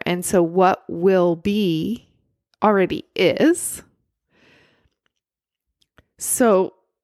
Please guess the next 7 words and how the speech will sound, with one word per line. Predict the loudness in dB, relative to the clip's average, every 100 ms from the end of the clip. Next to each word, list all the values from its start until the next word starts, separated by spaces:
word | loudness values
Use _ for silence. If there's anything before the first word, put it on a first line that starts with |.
| -4
and | 0
I, | 2 0 -2 0
I | 2 2
believe | 0 -2 -2 -2
this | 0 0 0
is | -2 -2 -8 -8 -2
actually | 0 -2 -4 0 0 0